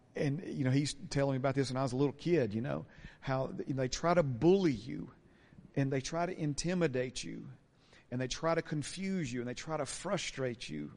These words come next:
Come on now. If you, maybe you've seen it on T V, may-, maybe you haven't. But, um, I'm gonna say it again. When a prosecutor senses a witness is unsure of himself, it's like blood in the water. I, I would watch,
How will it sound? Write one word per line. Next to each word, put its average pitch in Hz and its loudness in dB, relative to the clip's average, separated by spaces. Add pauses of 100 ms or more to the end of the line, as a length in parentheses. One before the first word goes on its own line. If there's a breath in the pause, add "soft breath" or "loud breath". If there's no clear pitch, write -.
Come 190 -2
on 214 0
now. 135 -2 (380 loud breath)
If - -4
you, - -4
maybe 156 4
you've 180 0
seen 180 -2
it 175 4
on 165 0
T 175 0
V, 160 2
may-, 156 2
maybe 151 2
you 143 2
haven't. 131 0 (400 loud breath)
But, 151 6 (420 loud breath)
um, 135 0
I'm 147 2
gonna 160 2
say 180 0
it 170 2
again. 139 0
When 135 4
a 131 0
prosecutor 190 0
senses 165 -2
a 156 0
witness 147 0
is 131 -4
unsure 139 -2
of 135 2
himself, 127 0 (120)
it's 139 -2
like 147 0
blood 135 4
in 123 -4
the 127 0
water. 123 2 (320 loud breath)
I, 139 2 (100)
I 151 6
would 190 4
watch, 165 2